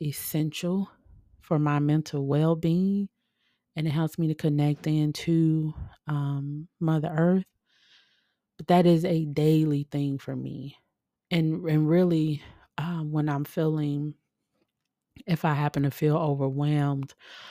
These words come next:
or if I feel like I have some ideas that I wanna kind of, um, work through, walking does it for me every single time.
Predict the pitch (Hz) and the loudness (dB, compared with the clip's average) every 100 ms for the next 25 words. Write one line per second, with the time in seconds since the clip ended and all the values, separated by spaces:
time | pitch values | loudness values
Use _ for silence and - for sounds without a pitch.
0 | - - - _ 160 147 147 147 147 - | -20 -20 -20 _ 0 0 0 -2 -2 0
1 | 160 151 143 143 147 147 147 151 143 139 | 0 2 0 -2 -2 0 -2 -2 -2 -2
2 | 139 147 147 143 139 139 143 143 135 147 | 0 0 0 -2 -4 -4 -2 -4 -4 -6
3 | 139 143 139 135 143 _ 156 139 135 131 | -4 -2 -2 -4 -8 _ -8 -4 -4 -4
4 | 135 143 156 151 - 131 127 - - - | 0 4 4 4 -2 -4 -2 -6 -10 -20
5 | _ _ 147 147 147 151 - 147 143 135 | _ _ -2 0 0 0 0 2 2 2
6 | 135 131 127 135 135 131 147 - _ _ | 0 0 -4 -6 -6 -6 -8 -10 _ _
7 | _ - 151 151 151 - 151 143 139 143 | _ 0 2 4 0 0 0 2 0 0
8 | 135 131 135 | 0 -2 -4